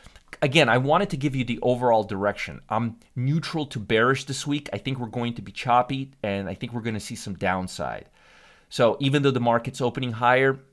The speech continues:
I'm not convinced, especially with the news that I'm seeing with covid nineteen, things are just not looking pretty. Now,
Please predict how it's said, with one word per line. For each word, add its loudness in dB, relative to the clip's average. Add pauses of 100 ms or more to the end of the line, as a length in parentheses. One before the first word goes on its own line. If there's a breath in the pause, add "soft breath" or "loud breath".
(500)
I'm 0
not 0
convinced, -6
especially -4
with -6
the -6
news -2
that -4
I'm -2
seeing -4
with -12
covid -6
nineteen, -10
things -6
are -8
just -12
not -6
looking -8
pretty. -8 (380 soft breath)
Now, 2